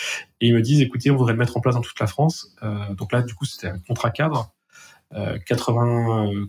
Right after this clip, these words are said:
concessions d'un seul coup, euh, pour Peugeot et quatre-vingts pour Citroën.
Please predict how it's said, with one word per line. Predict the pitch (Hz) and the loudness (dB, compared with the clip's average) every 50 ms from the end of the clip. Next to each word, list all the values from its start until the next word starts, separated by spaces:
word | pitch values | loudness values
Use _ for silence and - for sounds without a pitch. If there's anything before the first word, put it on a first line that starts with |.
| - | -6
concessions | - 117 - 131 120 - 131 117 | -8 -6 -4 -4 -4 -2 -2 -2
d'un | 107 98 | -2 -2
seul | - 110 107 | -2 -4 -6
coup, | 101 - 139 139 135 123 120 147 - _ _ _ _ - | -4 -4 -4 -2 -2 -2 -4 -6 -8 _ _ _ _ -10
euh, | - 107 101 92 90 92 90 - - | -6 -4 -4 -4 -2 -2 -4 -4 -4
pour | - - 95 | -8 -16 -12
Peugeot | - - 101 95 113 120 131 139 | -6 -6 -4 -2 -2 -2 -2 -2
et | 123 110 | -4 -6
quatre-vingts | - - - - - 113 113 | -6 -8 -8 -6 -4 -4 -4
pour | 113 - - | -4 -6 -10
Citroën. | - - - - - 107 110 147 147 | -16 -16 -12 -6 -6 -4 -4 -4 -4